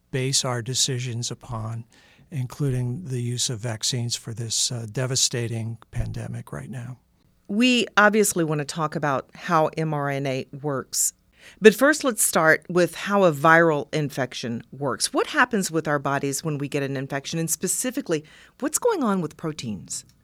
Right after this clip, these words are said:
Speaker 1: So the, uh, role of a virus in, and its, uh, goal in life, so to speak, is to make more virus.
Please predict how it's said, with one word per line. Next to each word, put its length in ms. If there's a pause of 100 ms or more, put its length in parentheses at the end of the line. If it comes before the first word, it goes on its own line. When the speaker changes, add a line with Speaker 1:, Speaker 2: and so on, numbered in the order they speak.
(640)
Speaker 1:
So 480 (720)
the, 580
uh, 260 (800)
role 600
of 420 (120)
a 280
virus 720
in, 300 (100)
and 240
its, 500
uh, 340
goal 340
in 180
life, 420
so 220
to 80
speak, 500 (640)
is 360
to 220
make 340
more 180
virus. 560